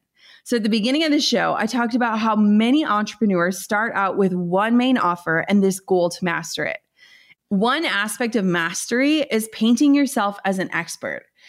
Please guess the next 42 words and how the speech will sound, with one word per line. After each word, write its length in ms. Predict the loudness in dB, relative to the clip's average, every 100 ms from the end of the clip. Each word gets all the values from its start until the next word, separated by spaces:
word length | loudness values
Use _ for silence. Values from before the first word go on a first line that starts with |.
| 0
And 140 | 2
you 80 | 4
can 140 | 4 2
do 260 | 2 2
that 260 | 0 -2 -2
by 160 | -2
sharing 440 | -2 -2 0 0 0
a 100 | 0
little 240 | 2 2
bit 160 | 2 0
about 220 | 0 -2
your 140 | -2 -4
process 680 | -2 -2 -2 -2 -2 -2
or 140 | -2 0
your 180 | 0
behind 480 | -2 -4 -2 0 2
the 60 | 0
scenes 360 | 0 0 0
or 80 | 0
the 120 | 0
things 380 | -2 0 2 2
that 100 | 0
you 120 | -2
can't 360 | -2 -4 -4 -2
live 160 | -2 -2
without. 380 | -4 -4 -4 -10 _ _ _ _ _
Not 240 | -2 -2 0
only 340 | 0 2 2 2
does 140 | 0
it 100 | 0
help 260 | 0 0 -2
your 100 | -2
clients 500 | -2 0 -2 -4 -6
see, 440 | 0 4 6 4 2
understand, 500 | 0 0 0 0 2
and 100 | 0
respect 460 | -2 -2 -4 -2
your 100 | -2
process, 480 | 0 -2 0 0 -2 -4 -20 -10 -4
but 100 | 0
it 80 | 0
also 320 | 0 0